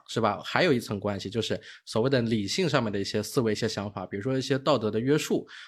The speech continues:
啊，一些比如说个人对自己的一些要求，最终可能理性，是吧？就是管控住了我的这个情绪上的一些东西，我的物质上的一些东西，然后最终导致我不去进行这个操作，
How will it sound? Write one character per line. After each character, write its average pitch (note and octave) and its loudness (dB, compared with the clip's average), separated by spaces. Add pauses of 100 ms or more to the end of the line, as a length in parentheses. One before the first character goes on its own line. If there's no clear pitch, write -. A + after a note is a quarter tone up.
啊， G2+ -2
一 B2 -2
些 C3+ 4
比 C3 -2
如 - 0
说 B2 -2
个 F3+ 4
人 A2 4
对 C#3 4
自 F3+ 2
己 D#3+ -4
的 - -6
一 G2 -2
些 F#2+ -4
要 G#2 0
求， F2 -8
最 D#3 2
终 F3 2 (260)
可 - -2
能 D#3+ 0
理 B2+ 4
性， F#3+ 2 (200)
是 - -6
吧？ A#2+ 0
就 C3+ 0
是 A#2+ 2
管 B2 4
控 E3+ 2
住 D3+ 4
了 C3 6
我 G#2 2
的 G#2+ 0
这 A#2+ 0
个 G#2+ 2
情 B2+ 0
绪 F3+ 2
上 C#3+ 2
的 A2+ 0
一 G#2+ -4
些 G#2+ 0
东 G2 -4
西， F2 -6 (280)
我 G#2+ 0
的 B2 2
物 F3 0
质 B2+ -2
上 G#2+ 0
的 G2+ -2
一 G2 -4
些 F#2+ -6
东 F#2 -8
西， - -12
然 A#2 2
后 C#3 0
最 C3+ 2
终 C3 2
导 F#2 -2
致 G#2+ -4
我 F2+ -2
不 A#2+ -6
去 - -2
进 C4 0
行 G2 -4
这 F#2 -8
个 F#2 -6
操 - -8
作， - -14